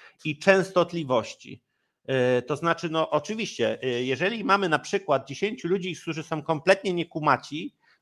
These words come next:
to jak oni się zaczną komuniko-, e, samoorganizować, to nagle nie staną się, no nie wiem, Einsteinami, nie?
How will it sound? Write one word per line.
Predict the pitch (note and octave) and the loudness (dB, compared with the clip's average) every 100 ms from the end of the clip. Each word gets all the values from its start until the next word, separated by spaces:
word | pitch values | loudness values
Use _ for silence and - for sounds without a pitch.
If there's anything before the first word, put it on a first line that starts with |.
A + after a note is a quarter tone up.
| _ | _
to | F3 | 2
jak | E3+ | 4
oni | G3 G3 | 2 0
się | D3+ | 2
zaczną | F3 F3 F3 E3+ | 0 2 -4 0
komuniko-, | F3 E3+ E3 E3 E3+ | 0 0 -4 0 2
e, | D#3 C#3 D3 | 2 0 -6
samoorganizować, | - F3 D#3+ D3+ D3+ C3+ D3 - | 0 2 2 0 0 2 0 0
to | E3 | 0
nagle | D#3+ E3 F3+ | 0 0 -2
nie | F3 | 2
staną | G#3+ A3+ D3 | 2 2 0
się, | - C3 | -2 -4
no | B2+ | -4
nie | C#3+ | -4
wiem, | A#2 A#2+ | -6 -4
Einsteinami, | C3+ C#3 - C3+ C3+ A#2 A2 G2+ | -4 -4 -2 -2 0 -2 -4 -12
nie? | F#2+ C#3+ | -12 -14